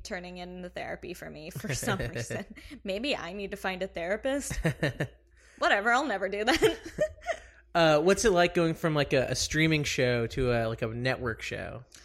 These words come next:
Speaker 1: Um, the schedules are a lot different.
Speaker 2: Oh, interesting. Okay.
Speaker 1: Yeah, so, because this is a twenty-two episode order.
Speaker 2: Right.
Speaker 1: So this is, like, whereas on Friends from College, we sort of wrote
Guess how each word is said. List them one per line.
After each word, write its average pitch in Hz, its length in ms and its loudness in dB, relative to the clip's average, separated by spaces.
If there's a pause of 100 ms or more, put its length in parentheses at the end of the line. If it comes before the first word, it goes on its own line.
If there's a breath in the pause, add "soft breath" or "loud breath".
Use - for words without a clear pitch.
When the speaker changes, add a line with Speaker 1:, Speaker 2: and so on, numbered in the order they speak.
(280 loud breath)
Speaker 1:
Um, 277 240 4
the 226 80 0
schedules 202 600 0
are 170 60 -2
a 160 60 -2
lot 147 320 -4
different. - 360 -8
Speaker 2:
Oh, 143 220 4
interesting. 127 380 -4
Okay. 196 180 -2
Speaker 1:
Yeah, 202 300 2
so, 226 600 2
because 240 300 -4
this 247 180 -4
is 254 180 -2
a 196 120 4
twenty-two 202 640 -6
episode 269 420 -4
order. 277 420 -2 (300)
Speaker 2:
Right. - 140 -14 (240 loud breath)
Speaker 1:
So 220 260 2
this 208 400 -4
is, 202 500 -4 (280)
like, 196 400 -4 (500)
whereas 208 320 0
on 202 140 -4
Friends 202 320 -6
from 202 160 -12
College, 185 580 -2
we 190 300 -8
sort 190 240 -6
of 185 160 -6
wrote 180 440 -4